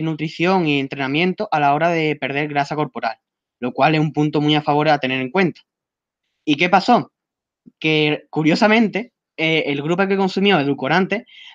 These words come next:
perdió más peso y ganó menos peso corporal a lo largo de toda la intervención que el grupo que consumió,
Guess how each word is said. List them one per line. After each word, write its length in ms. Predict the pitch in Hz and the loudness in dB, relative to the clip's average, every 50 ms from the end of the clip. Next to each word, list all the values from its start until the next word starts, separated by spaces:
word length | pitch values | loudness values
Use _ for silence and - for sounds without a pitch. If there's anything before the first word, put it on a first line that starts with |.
| _ _ - | _ _ -2
perdió 380 | 165 156 156 151 160 196 226 | 0 0 0 2 2 4 6
más 160 | 240 233 233 233 | 6 6 4 4
peso 420 | 233 240 247 233 - - 113 - _ _ _ _ _ _ _ | 2 0 2 0 0 -4 -14 -18 _ _ _ _ _ _ _
y 100 | - 160 | -4 -2
ganó 420 | 156 156 170 185 202 185 147 - _ - | 0 2 2 4 4 4 2 0 _ -4
menos 320 | 147 165 175 180 202 202 | -2 0 2 2 2 2
peso 240 | 202 220 208 214 208 | 0 -2 -2 -2 0
corporal 540 | 190 202 196 - 196 190 202 208 226 254 _ _ _ _ _ _ _ _ - | -2 -2 -2 0 0 2 2 2 2 0 _ _ _ _ _ _ _ _ 0
a 100 | 170 170 | 2 2
lo 80 | 165 165 | 4 4
largo 300 | 165 170 185 190 180 170 | 4 4 4 2 0 -2
de 100 | 151 147 | -2 0
toda 200 | 170 170 180 190 | 0 0 0 0
la 80 | 196 | 0
intervención 840 | 196 190 202 190 190 196 190 190 185 185 - 208 202 214 214 - _ | -2 -2 -4 -4 -2 -2 -2 -2 -2 -2 0 -2 -2 -2 -4 -8 _
que 60 | - 165 | -6 -4
el 60 | 156 151 | -4 -2
grupo 300 | 160 165 175 170 208 214 | -2 -2 -2 -2 -2 -4
que 140 | 208 190 | -4 -4
consumió, 600 | 180 170 160 - - 156 160 160 170 185 156 - | -4 -6 -6 -4 -4 -2 -2 0 2 0 0 -2